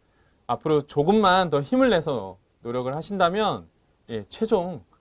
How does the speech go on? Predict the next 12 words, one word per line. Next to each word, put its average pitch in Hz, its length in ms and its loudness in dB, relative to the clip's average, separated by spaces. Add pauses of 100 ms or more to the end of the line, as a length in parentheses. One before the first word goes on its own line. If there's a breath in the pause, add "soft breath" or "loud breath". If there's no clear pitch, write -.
(140)
합격의 185 400 -4
영광을 110 480 -4 (160)
충분히, 196 520 -8 (460)
예, 98 240 -18
누리실 113 340 -12
수 113 120 -14
있으실 104 380 -16
거라 87 440 -14
생각이 151 320 -12
듭니다. 82 320 -20 (480 soft breath)
그래서 120 260 -8 (340 soft breath)
우선, 170 280 0